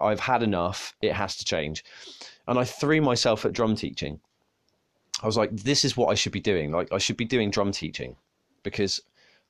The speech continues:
I care about people. I care about making a difference in the lives of others.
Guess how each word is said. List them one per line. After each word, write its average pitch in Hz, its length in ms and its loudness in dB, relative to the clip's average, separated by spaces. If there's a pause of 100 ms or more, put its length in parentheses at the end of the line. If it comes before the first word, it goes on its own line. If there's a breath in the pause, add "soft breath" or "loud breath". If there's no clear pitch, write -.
I 87 100 -6 (300)
care 143 200 2
about 131 240 2
people. 127 380 2
I 98 80 4
care 131 180 2
about 127 160 2
making 117 300 0
a 104 40 0
difference 113 420 -2
in 104 80 0
the 104 60 0
lives 101 260 0
of 95 80 -4
others. 87 380 -2